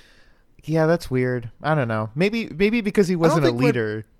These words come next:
Speaker 2: That's the thing. It's like, yeah, he, he was for, he was a bad guy. Well, was he a bad guy? Well,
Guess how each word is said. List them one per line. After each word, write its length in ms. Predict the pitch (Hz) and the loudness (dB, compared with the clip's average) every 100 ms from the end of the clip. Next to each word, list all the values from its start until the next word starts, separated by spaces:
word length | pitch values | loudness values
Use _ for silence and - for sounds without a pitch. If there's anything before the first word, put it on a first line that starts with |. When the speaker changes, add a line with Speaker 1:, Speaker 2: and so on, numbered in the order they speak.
| _ - | _ -14
Speaker 2:
That's 220 | 139 208 | -2 -2
the 100 | 180 | 0
thing. 200 | 147 123 | -4 -4
It's 80 | 120 | -2
like, 160 | 135 123 | -4 -4
yeah, 240 | 151 190 | -4 -2
he, 60 | 170 | 0
he 220 | 160 151 | -2 -2
was 140 | 156 147 | -4 -4
for, 140 | 147 - | -8 -10
he 120 | 143 | -6
was 160 | 139 117 | -4 -6
a 40 | |
bad 320 | 107 139 143 | -4 -4 -4
guy. 380 | 117 107 98 98 _ _ _ _ _ - - - - - - | -8 -12 -14 -18 _ _ _ _ _ -20 -20 -20 -20 -20 -12
Well, 140 | 156 - - - _ _ _ - | -12 -14 -20 -20 _ _ _ 0
was 240 | 214 233 | 0 2
he 60 | 269 | -4
a 60 | |
bad 260 | 220 233 233 | -4 -6 -6
guy? 140 | 226 | -8
Well, 380 | 156 151 139 | -2 -2 -2